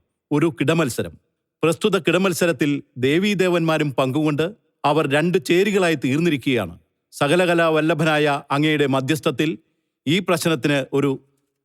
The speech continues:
തീരുമാനമുണ്ടാക്കണമെന്നാണ് നമ്മുടെ ആഗ്രഹം.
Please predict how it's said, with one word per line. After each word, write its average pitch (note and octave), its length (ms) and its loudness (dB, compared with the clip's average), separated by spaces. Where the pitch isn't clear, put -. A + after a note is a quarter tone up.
തീരുമാനമുണ്ടാക്കണമെന്നാണ് D#3+ 1400 0
നമ്മുടെ D3 340 0
ആഗ്രഹം. B2 440 -2